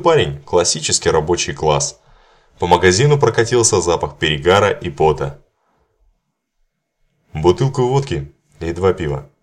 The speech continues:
на удивление приятным голосом попросил парень. «Какое именно пиво?» «Мне самурай.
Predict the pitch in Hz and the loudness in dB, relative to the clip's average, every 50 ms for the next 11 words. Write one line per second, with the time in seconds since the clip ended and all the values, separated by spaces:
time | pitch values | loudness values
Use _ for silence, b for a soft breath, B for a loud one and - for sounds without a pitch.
0 | _ _ - - _ _ _ _ _ _ - 76 76 76 76 78 78 87 87 85 | _ _ -20 -20 _ _ _ _ _ _ -14 -8 -4 -4 -4 -2 -2 -4 -4 -2
1 | 90 90 82 78 76 71 71 78 80 80 76 71 - 73 73 73 78 87 101 104 | -2 -2 -2 -2 -4 -6 -6 -4 -4 -2 -2 -2 -4 -6 -6 -4 -2 -2 -2 -2
2 | - - 82 73 71 71 - 80 73 73 76 73 - 85 78 73 78 76 71 69 | -4 -6 -8 -8 -10 -6 -4 -2 -2 0 -2 -2 -2 -4 -4 -2 -2 -2 0 -2
3 | 69 71 - _ _ _ _ _ _ _ _ _ _ _ _ _ _ _ _ _ | -6 -10 -14 _ _ _ _ _ _ _ _ _ _ _ _ _ _ _ _ _
4 | _ _ _ - 175 170 180 185 175 165 131 110 104 98 95 95 - _ _ _ | _ _ _ -6 -4 -2 0 0 2 2 0 0 -2 -4 -8 -12 -16 _ _ _
5 | _ _ _ _ - 113 107 95 95 92 - _ _ _ - - - - - - | _ _ _ _ -6 -6 -4 -4 -6 -10 -14 _ _ _ -20 -18 -18 -18 -20 -20
6 | - - - - - - _ _ _ _ _ _ - 90 85 90 107 135 143 139 | -20 -20 -20 -20 -20 -20 _ _ _ _ _ _ -12 -8 -6 -2 0 2 2 2
7 | - 95 85 82 78 78 76 71 71 | 0 0 -2 -2 0 0 0 -2 -4